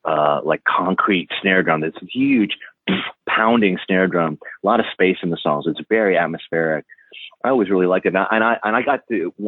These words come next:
I played some shows with Rick, um, after we, we made that record, uh, uh, Troubleizing, and we did, yeah, maybe, like, six shows together. And one thing I remember very specifically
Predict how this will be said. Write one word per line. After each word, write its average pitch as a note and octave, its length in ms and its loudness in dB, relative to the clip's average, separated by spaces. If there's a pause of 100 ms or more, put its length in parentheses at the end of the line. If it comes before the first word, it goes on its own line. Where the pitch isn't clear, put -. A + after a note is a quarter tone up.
I G2+ 120 2
played C#3+ 280 -2
some A2 100 -2
shows A2+ 360 2
with D#2+ 140 -8
Rick, E2 300 0 (100)
um, D#2+ 300 0 (340)
after F2+ 280 0
we, E2 300 2
we F2 140 -4
made F#2 220 2
that D#2 140 2
record, E2+ 520 0
uh, E2 40 0
uh, D2+ 320 0 (100)
Troubleizing, E2 540 2
and D#2+ 80 -2
we - 100 2
did, D3 200 0
yeah, F#3 220 2
maybe, F#2+ 280 2
like, D2+ 140 -2 (160)
six - 160 -2 (100)
shows E2 240 2
together. D2 320 -6 (440)
And F#2+ 160 2
one A#2+ 200 2
thing A2 160 0
I F#2 60 4
remember F2+ 520 0 (180)
very D3+ 320 2
specifically F2 760 0